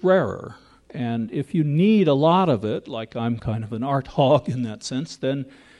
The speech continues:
uh, you know, I'm, I'm just feverishly searching for it all the time.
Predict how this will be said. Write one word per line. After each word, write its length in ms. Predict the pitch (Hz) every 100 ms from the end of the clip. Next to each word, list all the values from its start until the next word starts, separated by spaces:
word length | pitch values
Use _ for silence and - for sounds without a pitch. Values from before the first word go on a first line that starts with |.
| _ _ -
uh, 600 | - 120 120 113 - - -
you 160 | 151
know, 180 | 143 120
I'm, 240 | 117 117 -
I'm 240 | 123 120 117
just 240 | 127 -
feverishly 760 | - 131 139 135 131 - 131
searching 520 | 131 - 170 - 131 120
for 280 | - 117
it 60 | 123
all 180 | 107 110
the 60 |
time. 560 | - - 220 101 101